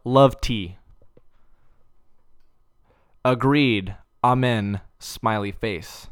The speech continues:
Wow, John, that was deep. You are amazing. I bet someone was good at writing essays when he was in high school.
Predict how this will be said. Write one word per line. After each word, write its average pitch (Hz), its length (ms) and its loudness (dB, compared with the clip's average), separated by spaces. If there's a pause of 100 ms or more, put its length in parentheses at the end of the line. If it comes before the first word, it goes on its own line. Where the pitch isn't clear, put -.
(960)
Wow, 135 280 4
John, 117 520 -2
that 147 180 2
was 139 160 0
deep. 131 360 -4
You 110 220 -4
are 113 220 2
amazing. 117 600 -4 (760)
I 123 100 0
bet 131 220 2
someone 143 360 0
was 120 180 -2
good 127 240 0
at 120 120 0
writing 123 300 -2
essays 131 400 -4
when 113 140 0
he 110 140 -6
was 107 160 -6
in 107 100 -6
high 101 220 -6
school. 117 560 -4